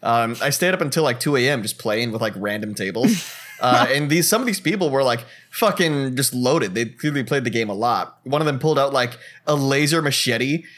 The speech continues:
Speaker 1: that when, when you throw it, it, like, boomerangs back to you. Uh, one of them
Speaker 2: <laughs>
Speaker 1: pulled out a gun, which was hilarious 'cause it's, it's just a fucking gun. Um, and then, uh, people pulled out, they had, like, a purse that they passed around the table. You pull it out, you just, like,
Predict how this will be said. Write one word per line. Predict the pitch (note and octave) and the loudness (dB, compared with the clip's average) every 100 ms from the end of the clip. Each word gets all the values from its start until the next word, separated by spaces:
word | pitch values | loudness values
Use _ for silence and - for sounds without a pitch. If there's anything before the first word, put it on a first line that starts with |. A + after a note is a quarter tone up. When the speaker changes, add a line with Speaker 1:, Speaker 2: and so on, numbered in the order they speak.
| - | -6
Speaker 1:
that | D#3 E3+ E3+ | 2 2 4
when, | F#3 D#3+ | 2 2
when | E3 | 2
you | E3 | 0
throw | - D3 C3+ C#3 E3 | 0 -2 2 4 4
it, | G#3+ - - | 2 0 -4
it, | F#3 | 0
like, | D#3+ D3+ - C3+ A#2+ | 0 0 -2 -4 0
boomerangs | D3+ E3 D3+ C#3+ D3 C#3+ | 2 2 2 0 0 -2
back | - A#2 B2+ | -2 -2 -2
to | - | -2
you. | G3 G#3 A#3 - _ - - G#3 | 0 0 -2 -6 _ -20 -6 0
Uh, | D3 C#3 C3+ | 4 4 6
one | D#3 | 4
of | G3+ | 6
them | G#3+ | 4
Speaker 2:
<laughs> | G#3 | 4
Speaker 1:
pulled | G3 | 4
out | G3 | 4
a | F3+ | 2
gun, | C#3+ B2+ B2 D#3+ - | 2 2 2 -2 -2
which | D3 C#3+ | -2 0
was | D#3 | 2
hilarious | F3+ C#3 A#2 A#2 D3+ - | 2 2 2 2 2 0
'cause | B2+ | -2
it's, | B2 A#2+ D3+ | -2 -2 -2
it's | C3 C3+ | -2 0
just | C#3 C#3 C#3 | 0 0 -2
a | |
fucking | - C#3 C#3+ C3 | 0 0 0 -2
gun. | A2+ G2+ B2+ - - - - | 0 -2 -4 -6 -16 -20 -6
Um, | - C#3+ C3+ B2+ B2+ B2+ | 0 2 2 0 -2 -2
and | D3 | 2
then, | D#3+ D#3+ C3+ A#2+ | 2 2 -2 -2
uh, | B2+ C3 | 0 0
people | B2 E3 D3+ | 0 0 0
pulled | D#3+ D3 | 0 2
out, | C#3 | 2
they | D3 D3 | 2 2
had, | E3+ | 2
like, | D#3+ C#3+ | 2 0
a | |
purse | A#2+ - D#3 A#2+ - - - - - | -4 0 0 2 0 -2 -6 -12 -2
that | D3 C#3 B2+ | 0 0 0
they | C3 | -2
passed | C3+ D3+ - | 0 0 0
around | D3+ | -2
the | B2 | -2
table. | D3 C#3 A#2+ A#2+ | 0 2 2 0
You | B2 | 0
pull | G3+ F#3+ | 0 2
it | |
out, | D3+ C3+ B2 | 2 2 0
you | |
just, | D3+ D#3+ | 0 2
like, | C#3 B2 | 0 -2